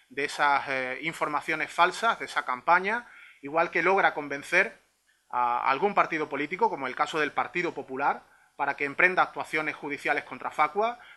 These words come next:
para que exponga en el Parlamento de Andalucía, como hizo una parlamentaria, que Facua y Rubén Sánchez estamos, eh, incurriendo en actividades de irregularidades en la utilización de fondos públicos, y consigue, evidentemente, provocar que muchas personas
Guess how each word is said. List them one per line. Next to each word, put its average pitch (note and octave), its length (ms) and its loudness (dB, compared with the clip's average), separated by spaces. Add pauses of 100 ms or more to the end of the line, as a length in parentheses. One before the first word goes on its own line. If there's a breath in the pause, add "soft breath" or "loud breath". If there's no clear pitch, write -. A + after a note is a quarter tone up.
para D3 200 4
que D3 100 -6
exponga A3 340 0
en E3 60 0
el C#3+ 100 -4
Parlamento D3+ 500 -4
de D3+ 80 0
Andalucía, C#3+ 500 0
como C#3 240 -8
hizo D3+ 220 -8
una C#3+ 340 -2 (280 loud breath)
parlamentaria, D3+ 800 4 (440 soft breath)
que D3+ 200 4
Facua E3 580 4 (100)
y B2 240 -14
Rubén D3 320 -6
Sánchez F3 480 -2 (320 soft breath)
estamos, E3 600 -2
eh, C#3+ 180 -4
incurriendo D#3 480 -2
en C3 80 -8
actividades C#3 640 -4
de C#3+ 140 -4
irregularidades C#3+ 760 2
en C#3 120 -8
la C3+ 60 -8
utilización C3+ 580 -12
de C#3 60 -8
fondos C#3+ 280 -12
públicos, G3+ 640 -4 (540 loud breath)
y A3+ 460 0
consigue, F3+ 400 0
evidentemente, F3+ 600 -4
provocar F3 460 2
que F#3+ 320 2
muchas C#3+ 440 -6
personas F#3 560 0